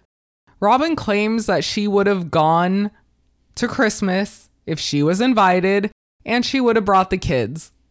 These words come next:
You're lying to all of us in our home as we sit comfortably on our couches, and I don't like it.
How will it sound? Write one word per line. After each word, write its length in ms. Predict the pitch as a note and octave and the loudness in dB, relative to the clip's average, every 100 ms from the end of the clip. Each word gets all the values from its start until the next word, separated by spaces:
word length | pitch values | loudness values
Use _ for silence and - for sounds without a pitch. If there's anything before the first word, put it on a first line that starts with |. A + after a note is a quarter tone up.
| _ _ _ - | _ _ _ -4
You're 160 | G#3+ | -2
lying 640 | A#3+ G#3+ G#3+ A3 A3+ A#3+ A#3 - | 2 2 4 4 2 0 -4 -6
to 200 | - A#3+ | -2 2
all 220 | G3+ G3+ | 4 4
of 100 | F#3+ | 4
us 240 | G3 G3 - | 2 0 -2
in 240 | D3+ F3+ | -2 2
our 140 | F#3+ | 2
home 340 | F3+ F#3+ F3+ F3+ | 2 2 2 0
as 260 | D3 E3 | 0 -2
we 120 | E3+ F3+ | -2 -2
sit 340 | - G3+ - | 0 -2 -2
comfortably 540 | - F#3 F#3+ F3 F3+ | -2 -2 -2 0 2
on 120 | F3 E3+ | 2 2
our 120 | F3 | 0
couches, 480 | F3+ D3 - D3+ D#3 | 0 -2 0 -4 -2
and 100 | D3+ | -2
I 100 | D#3+ | 0
don't 200 | D#3 C3+ | 0 0
like 260 | D3 C#3 | -2 0
it. 180 | D3+ | -2